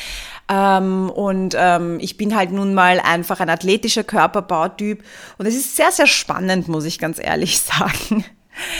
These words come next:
was so ein, ähm, äh, so ein App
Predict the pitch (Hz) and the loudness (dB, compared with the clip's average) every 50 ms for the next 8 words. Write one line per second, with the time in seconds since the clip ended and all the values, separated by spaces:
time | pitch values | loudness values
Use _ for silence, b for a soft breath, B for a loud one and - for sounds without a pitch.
0 | B B B B - 226 214 - - 208 180 170 185 180 - - - 107 117 156 | B B B B 2 2 2 2 0 0 0 0 0 -2 -4 -4 -2 -2 0 0
1 | 160 165 165 165 165 151 - 185 180 175 - 196 170 170 170 170 170 170 170 170 | -2 -2 -4 -4 -4 -2 -2 0 0 2 2 2 2 2 2 0 0 -2 -2 -2
2 | 165 160 - - - 151 160 - - - | -4 -6 -6 -4 0 0 0 -2 -4 -20